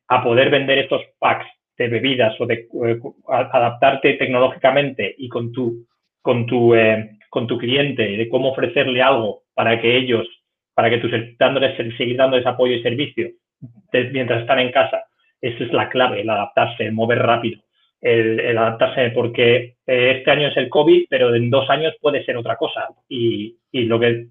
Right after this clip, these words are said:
y yo creo que esa tip, eh, vale doble. <laughs> A ver, yo creo que vale doble. Mi tip de la semana era otra, pero yo creo que había que adaptarlo a, a toda la situación. Mi tip de la semana era que si tú trabajas tu proyecto y trabajas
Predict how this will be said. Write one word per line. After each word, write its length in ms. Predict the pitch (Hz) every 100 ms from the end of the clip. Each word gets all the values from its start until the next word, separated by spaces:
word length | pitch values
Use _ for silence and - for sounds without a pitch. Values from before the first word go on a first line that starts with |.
| -
y 100 | 127
yo 100 | 127
creo 120 | 139
que 60 | 131
esa 200 | 131 113
tip, 160 | 175 - _ _ _ _ _ 123
eh, 300 | 110 113 -
vale 220 | 131 123
doble. 460 | 117 117 117 - -
<laughs> 80 |
A 100 | -
ver, 240 | 123 135 143
yo 100 | 135
creo 180 | 156 147
que 40 |
vale 220 | 147 147
doble. 360 | 131 117 110 104 - - -
Mi 160 | 131
tip 120 | 165
de 80 | 180
la 140 | 180 -
semana 280 | 156 160
era 140 | 151 135
otra, 300 | 143 131 107
pero 160 | 110 107
yo 140 | 113
creo 140 | 127 127
que 60 |
había 180 | 123 120
que 60 | 120
adaptarlo 540 | 110 - 110 110 107
a, 160 | 104 104 -
a 100 | - 110
toda 140 | 107
la 100 | 101 -
situación. 500 | 120 110 127 110 - _ _ _
Mi 120 | 127
tip 120 | 123 135
de 80 |
la 100 | 151 147
semana 320 | 147 147 147
era 260 | 147 147 - _ _ _ _ -
que 240 | 131 120
si 140 | 131
tú 120 | - 131
trabajas 380 | 147 139 -
tu 100 | -
proyecto 560 | - 135 147 147 - 117
y 80 | -
trabajas 340 | 98 107 -